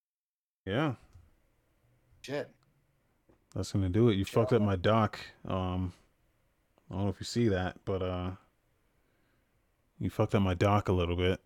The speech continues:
Speaker 1: <laughs>
Speaker 2: See, I saw that, and I was
Speaker 1: <laughs>
Speaker 2: like, "I think Sabi fucked up his doc."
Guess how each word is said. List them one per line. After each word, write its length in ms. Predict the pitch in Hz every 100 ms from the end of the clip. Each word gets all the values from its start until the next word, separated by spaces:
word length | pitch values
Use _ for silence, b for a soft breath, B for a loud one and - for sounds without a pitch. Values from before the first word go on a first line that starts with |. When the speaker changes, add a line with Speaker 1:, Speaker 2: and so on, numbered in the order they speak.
| -
Speaker 1:
<laughs> 60 | 113
Speaker 2:
See, 220 | - 359 -
I 100 | 233
saw 360 | 214 220 254 262
that, 320 | 170 143 147
and 100 | 165
I 120 | 165 160
was 180 | 165 151
Speaker 1:
<laughs> 0 |
Speaker 2:
like, 320 | 147 139 - B B B B
"I 40 |
think 180 | - 190
Sabi 340 | - 180 165 135
fucked 300 | 156 143 143
up 140 | 127
his 140 | 117
doc." 280 | 117 143 156